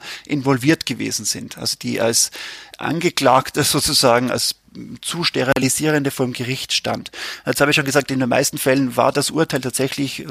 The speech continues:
Zwangssterilisation, aber es gab immer wieder auch Fälle, wo das Gericht entschieden hat, „Nö, nö, die Person fällt gar nicht unter die,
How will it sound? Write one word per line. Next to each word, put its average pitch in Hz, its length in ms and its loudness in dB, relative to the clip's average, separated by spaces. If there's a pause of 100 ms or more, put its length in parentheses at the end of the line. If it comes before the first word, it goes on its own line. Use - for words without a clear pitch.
Zwangssterilisation, 160 840 0
aber 135 160 2
es 135 140 0
gab 127 160 0
immer 139 240 -4
wieder 143 180 0
auch 135 120 -2
Fälle, 131 400 0
wo 143 100 -4
das 127 160 -2
Gericht 139 260 -4
entschieden 135 320 -4
hat, 113 80 -4
„Nö, 156 140 2
nö, 170 160 4 (400)
die 151 60 2
Person 160 340 2
fällt 165 240 2
gar 117 160 4
nicht 120 220 -6
unter 127 200 -2
die, 117 240 -2